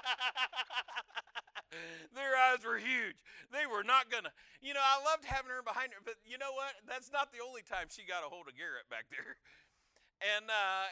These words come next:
and it was funny because, you know, you look at me and you go, "Now, Pastor, that's not very nice." But you know what? I never saw Garrett misbehave for very long without Mama getting a hold of him. You know, I know those three young people, and today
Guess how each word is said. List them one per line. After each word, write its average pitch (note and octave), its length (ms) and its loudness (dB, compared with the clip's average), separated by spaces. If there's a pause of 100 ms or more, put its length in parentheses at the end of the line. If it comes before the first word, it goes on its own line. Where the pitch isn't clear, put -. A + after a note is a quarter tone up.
(120)
and A3 80 -6
it C4+ 80 -2
was B3+ 80 -6
funny C#4 320 -10
because, A#3 400 -16
you B3 160 -14
know, A#3+ 160 -10
you A#3+ 160 -16
look B3+ 160 -16
at G#3+ 160 -6
me G3 80 -14
and F#3+ 80 -16
you F#3 80 -18
go, E3 160 -8
"Now, E3+ 160 -10
Pastor, G3 400 -12
that's G3 160 -6
not G3 240 -8
very E3 160 -8
nice." F3 320 -6
But F3 240 -18
you B3+ 80 -14
know A#3 160 -12
what? A#3+ 160 -8 (560)
I F3 160 -4
never A3 400 -4
saw D#3 320 -8
Garrett C#3+ 400 -8
misbehave C#3+ 640 -16 (320)
for C#3 80 -16
very C#3+ 320 -2
long C3+ 320 -8 (800)
without D3+ 320 -8
Mama D#3 240 -8
getting C3 240 -14
a B2 80 -18
hold C3 240 -14
of G2 80 -20
him. - 400 -12 (960)
You C#3 80 -18
know, D#3 80 -8
I D#3 160 0
know E3 240 -6
those D#3+ 240 -14
three D#3+ 320 -12
young D3+ 240 -12
people, A#2 480 -20
and A2+ 160 -20
today B2 560 -8